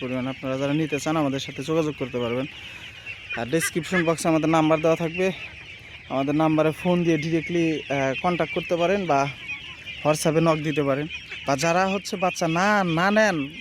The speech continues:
বাচ্চা নিবেন না, কিন্তু আপনার ফা-, নতুন নতুন ফা-, ফার্ম করবেন, অনেক, আহ, বিষয়, বিষয় জানার বা শেখার আছে, বোঝার আছে। যারা আমাদের সাথে কথা বলতে চান,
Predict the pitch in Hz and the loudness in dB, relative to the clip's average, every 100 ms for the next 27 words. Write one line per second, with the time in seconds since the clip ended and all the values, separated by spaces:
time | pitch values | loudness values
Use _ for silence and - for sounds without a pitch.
0 | 208 - - - - 165 - 185 208 202 | -14 -16 -16 -16 -4 -2 2 2 4 4
1 | 185 156 160 165 175 170 - - 156 147 | 2 2 0 2 2 0 -2 -4 -2 -2
2 | - 160 170 185 190 180 175 165 - 160 | 0 0 2 2 0 0 -2 -4 0 0
3 | 160 - 165 170 170 180 185 165 156 151 | 0 0 -2 0 -2 -2 0 2 0 -2
4 | - - - - 127 135 151 147 156 151 | -12 -14 -14 -8 -2 -2 -2 0 0 0
5 | 139 139 160 170 151 147 170 165 147 135 | -2 -2 0 0 2 2 2 4 2 2
6 | 135 139 180 156 147 139 - 143 156 151 | 0 0 -4 0 0 0 -2 -8 -4 -2
7 | 143 139 139 - 139 - - - - 135 | 2 0 0 -6 -10 -12 -12 -12 -8 0
8 | 139 151 151 156 165 151 160 165 160 165 | 2 2 0 -2 -4 -2 -2 0 2 2
9 | 160 156 170 | 0 0 -2